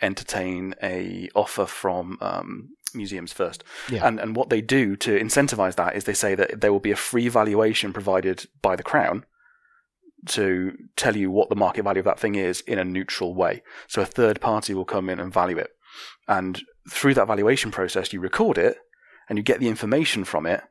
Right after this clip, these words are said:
Speaker 1: not as much as if you've been able to get it into a museum and, and, and study it for several years, but you get enough information from it that you don't just lose it to the world. And that's really what, what we're after in heritage. So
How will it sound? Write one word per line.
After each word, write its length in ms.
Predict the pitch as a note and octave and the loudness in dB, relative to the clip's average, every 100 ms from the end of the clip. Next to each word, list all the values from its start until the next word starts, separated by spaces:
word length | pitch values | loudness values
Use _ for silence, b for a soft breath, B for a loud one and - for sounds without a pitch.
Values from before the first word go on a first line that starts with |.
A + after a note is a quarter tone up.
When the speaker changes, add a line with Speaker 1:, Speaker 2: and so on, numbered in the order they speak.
| _ _ | _ _
Speaker 1:
not 100 | E3 | -2
as 80 | D#3+ | 0
much 160 | C3+ A#2+ | 0 0
as 80 | A#2+ | -2
if 120 | - | -4
you've 100 | A2 | -2
been 100 | A2 | 0
able 80 | G2 | 0
to 80 | |
get 120 | A#2+ G#2 | 2 0
it 40 | |
into 140 | G2 G2 | 0 -4
a 20 | |
museum 400 | G2+ A2 G#2 G2 | -4 0 0 0
and, 220 | F#2+ F#2+ | -2 -4
and, 180 | F#2+ F#2+ | -6 -2
and 220 | F#2 F#2+ | -4 -4
study 240 | - G#2 G2+ | -4 -4 -4
it 60 | |
for 80 | - | -4
several 280 | G2 F#2+ - | -4 -4 -4
years, 300 | F#2+ F#2+ F#2+ B B B - | -4 -4 -6 B B B -6
but 80 | A#2 | -2
you 80 | |
get 140 | G#2+ A2 | 0 2
enough 260 | A#2+ A#2+ | 2 0
information 480 | B2+ A2 A2+ G#2+ A2 | 0 -2 -2 0 -2
from 180 | G2 F2+ | -2 -2
it 100 | F#2+ | -2
that 100 | G2+ | -4
you 60 | G#2 | 0
don't 180 | G2+ | 0
just 160 | F#2+ G2 | -2 -6
lose 300 | F#2+ F#2+ F#2+ | -2 -2 -2
it 200 | F#2+ - | -4 -4
to 120 | - G2+ | -6 -6
the 80 | |
world. 320 | G2 G#2+ - - B B B B B _ - | -2 -2 -2 -10 B B B B B _ -4
And 100 | A2 | 0
that's 180 | - | 0
really 180 | A#2 G2 | 0 0
what, 200 | F#2+ G#2+ | 0 0
what 140 | G#2+ - | 0 2
we're 140 | F#2+ | 4
after 500 | F2+ F2+ - F2+ - | 4 4 0 -2 -4
in 120 | - G2+ | -8 -2
heritage. 440 | F#2 F2 - - B B B B | 0 -2 -6 -14 B B B B
So 300 | - A#2 G2+ | 2 4 4